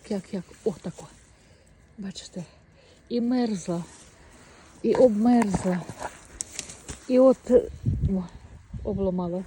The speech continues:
не хотіла. Гляньте. Вроді би будуть вишеньки в мене войлочниці. Як вони правильно називаються по-українськи? О, гляньте.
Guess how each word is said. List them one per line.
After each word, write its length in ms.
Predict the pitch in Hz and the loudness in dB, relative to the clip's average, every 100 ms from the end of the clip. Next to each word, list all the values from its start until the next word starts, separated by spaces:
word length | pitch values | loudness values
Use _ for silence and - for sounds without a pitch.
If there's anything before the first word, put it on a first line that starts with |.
| - | -10
не 180 | 196 208 | -2 0
хотіла. 500 | - 185 - - 202 175 - - - - - - - - - - - - - | 0 -2 -4 -6 -6 -12 -18 -20 -20 -20 -20 -20 -20 -20 -20 -20 -20 -20 -14
Гляньте. 320 | 220 180 185 185 - _ _ - - - - - | -10 -8 -10 -16 -20 _ _ -20 -20 -20 -14 -4
Вроді 240 | 269 226 | -2 0
би 100 | 214 | 0
будуть 280 | 190 202 190 | 0 -2 0
вишеньки 500 | 233 233 226 185 196 | 0 0 -2 -2 0
в 20 | |
мене 240 | 190 180 180 | 0 0 0
войлочниці. 920 | 180 180 185 185 - 202 185 - 202 - - - - - - - - | 2 2 2 0 -4 -6 -6 -8 -8 -10 -14 -14 -14 -14 -12 -10 -4
Як 220 | 208 233 | -2 0
вони 200 | 240 226 | 0 -2
правильно 480 | - 226 214 208 214 | -2 -2 -2 0 0
називаються 640 | 220 214 208 208 202 220 | 0 0 0 2 0 -2
по-українськи? 960 | 190 202 190 208 208 208 190 - - 190 - - - - - - - - - - - - - - - - 202 | 0 0 0 2 4 4 2 0 2 0 -2 -8 -20 -20 -20 -20 -20 -20 -20 -20 -20 -20 -20 -20 -20 -14 -12
О, 40 | 190 - | -12 -12
гляньте. 400 | 214 190 190 233 | -8 -6 -6 -6